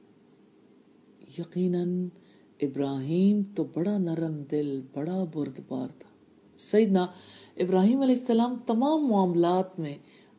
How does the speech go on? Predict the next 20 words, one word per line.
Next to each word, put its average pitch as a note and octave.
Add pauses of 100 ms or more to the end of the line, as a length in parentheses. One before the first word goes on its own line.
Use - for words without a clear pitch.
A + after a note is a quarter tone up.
اللہ G#3
تعالیٰ G3+
کی G#3+
طرف F3+
رجوع D3
کرنے G#3
والے، G3 (600)
کثرت C#4
سے -
اللہ F3+
کا C3+
ذکر D#3+
کرنے F#3
والے، E3+ (480)
اپنے D#3+
رب D3
کی G#3
طرف F#3+
پلٹنے F#3
والے E3+